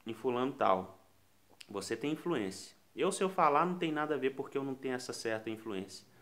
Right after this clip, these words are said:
Mas vamos supor, se você é um pastor que você tem muito renome, você fala, "Eu voto." Então várias pessoas vão acompanhar aquela pessoa. E o que eu tenho percebido nesses últimos tempos é que muitos crentes sem discernimento espiritual têm ido pela cabeça desses pastores,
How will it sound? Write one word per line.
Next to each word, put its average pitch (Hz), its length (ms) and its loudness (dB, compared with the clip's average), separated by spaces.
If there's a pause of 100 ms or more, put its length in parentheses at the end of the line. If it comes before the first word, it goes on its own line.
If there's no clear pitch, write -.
(600)
Mas 110 180 -2
vamos 160 220 0
supor, - 280 0
se - 100 -8
você 175 320 0
é 170 40 6
um 170 160 2
pastor 131 440 4
que 127 60 -6
você 123 240 -2
tem 117 160 -2
muito 131 240 0
renome, 120 340 -4
você 127 220 -4
fala, 107 240 0
"Eu 123 80 0
voto." 117 340 0 (380)
Então 160 300 6
várias 214 340 10
pessoas 180 440 4
vão 185 200 4
acompanhar 185 380 2
aquela 175 220 2
pessoa. 117 640 0 (460)
E 131 80 2
o 143 40 0
que 170 100 4
eu 214 80 8
tenho 208 180 4
percebido 131 640 4
nesses 127 260 0
últimos 113 400 -4
tempos 143 640 -2 (200)
é 127 80 2
que 147 120 0
muitos 202 380 2
crentes 147 480 0
sem 208 300 0
discernimento 147 720 0
espiritual 131 720 2
têm 160 240 2
ido 170 140 2
pela 170 220 2
cabeça 160 460 0
desses 156 320 -6
pastores, 123 760 0